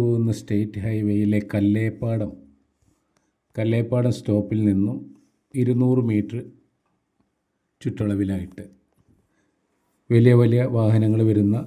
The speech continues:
നല്ല വീതിയുള്ള പഞ്ചായത്ത് റോഡോട് കൂടിയ സ്ഥലത്താണ്. ഒരു ഇരുപത് സെന്റ് പറമ്പ് കാറ്റഗറിയിൽപ്പെട്ട ഒരു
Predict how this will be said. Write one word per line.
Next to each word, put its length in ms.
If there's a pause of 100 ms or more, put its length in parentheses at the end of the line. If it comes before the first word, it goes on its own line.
(360)
നല്ല 160 (120)
വീതിയുള്ള 460 (560)
പഞ്ചായത്ത് 500
റോഡോട് 340 (100)
കൂടിയ 280 (1000)
സ്ഥലത്താണ്. 680 (520)
ഒരു 180
ഇരുപത് 360
സെന്റ് 260 (120)
പറമ്പ് 360
കാറ്റഗറിയിൽപ്പെട്ട 760 (140)
ഒരു 100